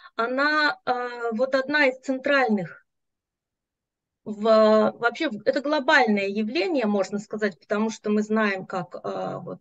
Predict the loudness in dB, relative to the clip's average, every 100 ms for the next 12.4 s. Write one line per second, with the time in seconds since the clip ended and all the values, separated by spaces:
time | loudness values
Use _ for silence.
0 | _ -14 -2 0 2 2 -2 -6 -8 -6
1 | -6 -8 -18 -20 _ _ _ -8 -4 -2
2 | 0 0 -2 -4 -6 -2 2 2 0 -6
3 | -4 -4 -4 -6 -6 -6 -4 0 2 2
4 | -2 -14 -20 -4 -4 -4 -12 -18 -14 -8
5 | -6 -4 -6 0 4 4 0 -6 -12 -8
6 | -8 -6 -4 -2 -2 -6 -6 -4 -4 -8
7 | -16 -20 _ _ -2 4 4 4 2 2
8 | 2 -2 -2 0 0 -2 -4 -6 -2 -2
9 | -2 -6 -6 -4 -6 -6 -10 -10 -6 -2
10 | 0 -2 -6 -16 _ _ _ _ _ _
11 | _ _ -20 _ -8 -8 -2 -4 -2 0
12 | 2 2 0 -4